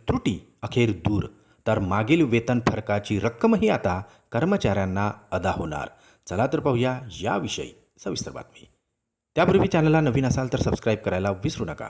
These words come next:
नवनवीन अपडेट मिळविण्यासाठी बेल आयकॉनला प्रेस करायलाही विसरू नका. ही अत्यंत कामाची, आनंदाची बातमी. आपल्या सहकारी मित्रांना शेअर करून व्हिडिओला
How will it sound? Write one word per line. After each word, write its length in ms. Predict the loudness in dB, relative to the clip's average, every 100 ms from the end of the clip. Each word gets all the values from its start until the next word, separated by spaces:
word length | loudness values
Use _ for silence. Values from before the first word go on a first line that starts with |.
| -6
नवनवीन 380 | -2 0 0 0
अपडेट 380 | 0 -2 -2 -2
मिळविण्यासाठी 640 | -2 0 -2 -6 -10 -12 -16 _ _ -12
बेल 260 | -2 2 2
आयकॉनला 400 | 0 -2 0 -2
प्रेस 300 | -2 -2 -2
करायलाही 420 | -4 -8 -8 -10
विसरू 240 | -12 -14
नका. 220 | -16 -14 -16 _ _ _ _ -8
ही 60 |
अत्यंत 300 | -4 -2 0 -2
कामाची, 400 | 0 0 0 -4
आनंदाची 440 | -4 -2 0 -2 -4
बातमी. 320 | -8 -12 -18 _ _ _ _
आपल्या 220 | -2 0 2
सहकारी 400 | 2 4 4 4
मित्रांना 320 | 2 2 2
शेअर 280 | 2 2 2
करून 200 | 2 2
व्हिडिओला 360 | 4 4 2